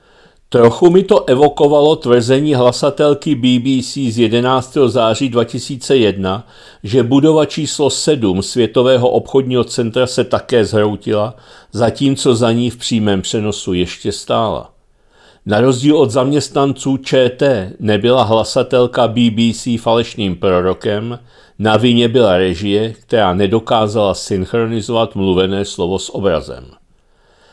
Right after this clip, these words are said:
Dnes jsem se od paní komisařky Jourové v rozhovoru pro Č T dvacet čtyři dozvěděla novou definici dezinformace.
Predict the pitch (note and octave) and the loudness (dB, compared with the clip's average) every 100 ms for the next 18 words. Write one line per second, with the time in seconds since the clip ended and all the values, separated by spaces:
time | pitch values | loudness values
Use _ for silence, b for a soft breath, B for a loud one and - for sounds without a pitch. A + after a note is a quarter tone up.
0 | b b b A#2 B2 B2 - - F3+ E3+ | b b b 0 2 2 0 0 0 2
1 | F3 E3 - D#3 D#3+ D#3+ E3 D#3 E3 D3 | 0 0 0 0 0 0 0 0 0 -2
2 | - D3 C3 C#3 C#3 C3+ C#3+ B2+ B2 A#2 | -4 0 4 6 6 6 4 4 2 2
3 | C3+ C3 C#3 C#3 C#3+ C3+ - C#3 D3 C#3 | 0 2 2 2 0 0 -2 -2 0 0
4 | C3+ C3+ D3 - D3+ C3+ C3+ B2 A2+ B2+ | -2 -2 -8 -6 -6 -2 0 0 2 2
5 | B2+ B2+ B2+ B2+ A#2+ G2+ G#2 - C3 B2 | 2 2 2 0 0 2 -2 -2 -4 -4
6 | - C3 A#2+ A#2 C#3 A2+ G2+ F2+ D#2+ - | -6 0 0 0 -2 -4 -6 -6 -8 -10
7 | C#2 | -14